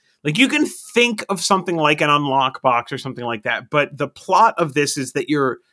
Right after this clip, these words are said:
trying to solve a mystery. You're not trying to, like, escape something, right? So it's not desperate.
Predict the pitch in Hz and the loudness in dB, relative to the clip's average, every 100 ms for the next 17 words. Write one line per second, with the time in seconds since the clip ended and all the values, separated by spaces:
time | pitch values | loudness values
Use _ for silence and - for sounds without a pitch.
0 | _ - 180 190 170 - 151 131 120 139 | _ -2 0 0 -4 -2 0 -2 -2 -2
1 | - 113 98 110 123 - 147 131 120 113 | -2 -6 -8 -2 -4 -2 -2 -2 -2 -4
2 | - - 117 107 113 92 - 117 113 151 | -6 -4 -6 -6 -10 -10 -14 -12 -10 -8
3 | 139 180 170 156 151 151 160 156 | -8 -6 -8 -2 -4 -2 -2 -2